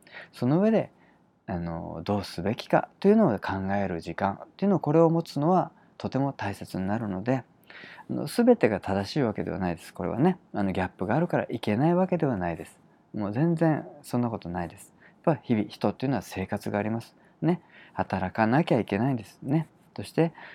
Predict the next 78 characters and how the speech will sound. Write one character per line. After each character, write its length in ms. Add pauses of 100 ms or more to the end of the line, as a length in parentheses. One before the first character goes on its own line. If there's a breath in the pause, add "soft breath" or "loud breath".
(120)
え 300
ー、 60
食 100
べ 80
て 120
い 40
か 120
な 120
き 80
ゃ 40
い 60
け 100
な 100
い。 120
こ 100
う 40
い 20
う 20
と 100
こ 100
ろ 80
も 180
あ 60
る 100
の 160
で、 220 (340 loud breath)
ま 80
あ、 20
生 200
活 240
も 160
あ 60
る 120
ん 60
で 100
す 140
が、 220 (360 loud breath)
一 160 (180)
方 200
で 120
は 320
そ 180
れ 100
だ 140
け 160
で 200 (240)
慣 180
れ 80
て 120
し 180
ま 180
わ 180
な 200
い 80
よ 300
う 60
に 160 (460)
す 160
る 80
こ 100
と 100
が 100
大 200
事 60
で 100
す 120
ね。 180 (1500 loud breath)
言 260
葉 120
と 340 (140)
行 260
動 220
を 240
リ 200
ン 60
ク 80
せ 120
よ。 80